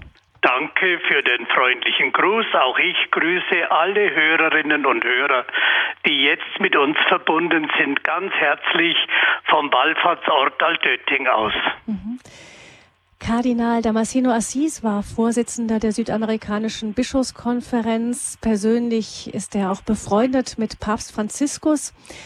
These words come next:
Speaker 2: In seiner Studienzeit in den sechziger Jahren hat er einige Zeit in München verbracht, um dort das Fach Katechese zu vertiefen. Die sechziger Jahre, das ist natürlich sehr lange her.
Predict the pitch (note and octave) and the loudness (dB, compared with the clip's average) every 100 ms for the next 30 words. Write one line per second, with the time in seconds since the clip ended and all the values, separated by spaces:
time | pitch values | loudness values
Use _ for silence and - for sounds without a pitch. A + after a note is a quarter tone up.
0 | - - - - B3 B3 A#3 A3+ G#3+ G#3 | -20 -20 -10 0 2 2 2 2 2 0
1 | - D#4+ D#4 - A#3 G#3+ A3 G#3+ G#3 G3 | 0 2 2 0 -2 -2 0 -2 0 0
2 | G3 G3+ A3+ - G#3+ F#3+ F#3+ G3 B3+ C#4 | 0 0 -2 -4 0 0 2 2 2 0
3 | B3+ A#3+ A3 - G3 - G#3 F#3+ - F#3 | 0 0 -2 -2 -4 -2 -2 -2 -2 0
4 | A#3 A#3+ G3+ - F#3+ F#3 G#3+ G3+ G3 G3+ | 2 0 -2 -2 0 0 0 -2 0 0
5 | C#4 C4 - A#3 - G#3+ F4+ - A3 F#3+ | 0 -4 0 0 2 0 0 0 -2 2
6 | F#3 - F3 - G3 - G3+ G3 - A3 | 0 0 -4 -4 -6 -2 -4 -4 0 2
7 | C4 C4 C4 - A#3+ - A#3+ A#3+ A#3 - | 2 -2 -6 -2 -2 -2 -4 0 -4 -4
8 | - - - - - G#3+ A3 - A#3 G3+ | -12 -18 -18 -14 -2 2 0 0 0 2
9 | G3+ A#3+ B3 G#3+ A3+ - G3+ A#3 A3 - | 2 2 2 2 0 0 0 0 -2 0
10 | A3 A3 G#3 G#3 G3 E3 G3+ A#3+ C4+ | 0 2 0 2 0 2 2 4 2